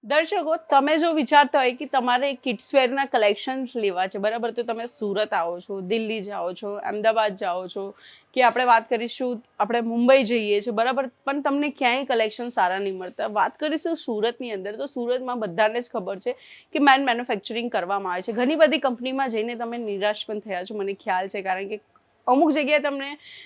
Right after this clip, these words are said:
અ, જે હિસાબે તમે પૈસા આપ્યા છે એના હિસાબે કલેક્શન નથી મળ્યું, કારણ કે તમે વધારે પૈસા આપીને તમને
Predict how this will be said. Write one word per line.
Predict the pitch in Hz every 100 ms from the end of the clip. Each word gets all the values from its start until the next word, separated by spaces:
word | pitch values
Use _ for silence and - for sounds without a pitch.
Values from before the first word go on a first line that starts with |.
| -
અ, | 226 226
જે | 202 294 311
હિસાબે | 311 320 302
તમે | 277 285
પૈસા | 269 220 214 269
આપ્યા | 254 254
છે | 247
એના | 254 233 240
હિસાબે | 220 226 233
કલેક્શન | 208 190 190 240
નથી | 220 202
મળ્યું, | 226 208 220
કારણ | 220 226
કે | 269
તમે | 269 277
વધારે | 240 196 226
પૈસા | 247 254 233 277
આપીને | 233 240 240
તમને | 240 226